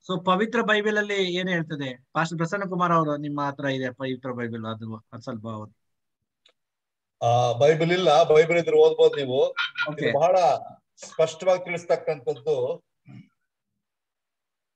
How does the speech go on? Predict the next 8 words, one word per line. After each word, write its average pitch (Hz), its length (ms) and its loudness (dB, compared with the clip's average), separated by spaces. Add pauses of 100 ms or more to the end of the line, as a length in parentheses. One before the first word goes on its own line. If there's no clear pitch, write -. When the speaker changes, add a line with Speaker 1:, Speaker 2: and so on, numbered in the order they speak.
(260)
Speaker 2:
ಶಿಲುಬೆಯ 220 680 0
ಮೇಲೆ 226 260 2
ಹಾಕುವುದೇ 208 1000 2 (140)
ಒಂದು 190 340 -10
ಶಾಪ. - 300 -2 (2000)
ಯಾರಾದ್ರೂ 170 540 -2
ಶಿಲುಬೆ 180 460 -8
ಮೇಲೆ 175 640 -2